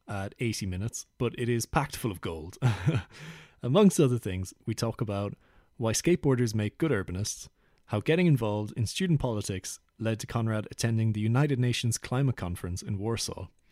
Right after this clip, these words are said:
the magic of bus rapid transit systems, what it means to be a truly smart city,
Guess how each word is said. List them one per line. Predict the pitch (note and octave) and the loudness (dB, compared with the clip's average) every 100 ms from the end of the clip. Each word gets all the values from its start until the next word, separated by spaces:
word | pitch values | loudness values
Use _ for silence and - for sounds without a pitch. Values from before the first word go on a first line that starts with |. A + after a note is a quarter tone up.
| - - - - | -20 -20 -20 -8
the | G2+ | -2
magic | G#2 C#3 C#3 C3+ | 0 2 2 0
of | - G#2 | -2 -4
bus | A#2 - | -4 -4
rapid | - G2+ A2 | -6 -8 -6
transit | - C#3 C#3+ C#3 | -2 0 0 0
systems, | C#3+ C3 D3+ C3+ C3 - _ _ _ _ - | 0 2 2 2 2 -2 _ _ _ _ 0
what | F3 | 2
it | F3+ | 4
means | C#3+ A#2+ A2 G#2+ - - | 2 4 2 -2 -6 -8
to | B2 | -2
be | A#2 | 0
a | G2+ | -2
truly | - E3 F3 C#3+ | 0 2 2 2
smart | - G2+ G2+ | -2 -2 -2
city, | - F2+ F2+ | -4 -4 -6